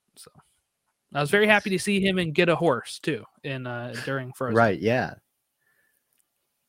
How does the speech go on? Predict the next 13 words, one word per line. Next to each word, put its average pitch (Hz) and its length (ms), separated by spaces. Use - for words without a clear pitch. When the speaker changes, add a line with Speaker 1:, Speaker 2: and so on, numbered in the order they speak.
Speaker 1:
Um, 156 300
I 175 80
want 240 180
them 269 100
to 269 60
do 254 160
more. 220 480
There 185 120
was 185 120
rumors 254 380
that 226 140
they 233 120
were 208 420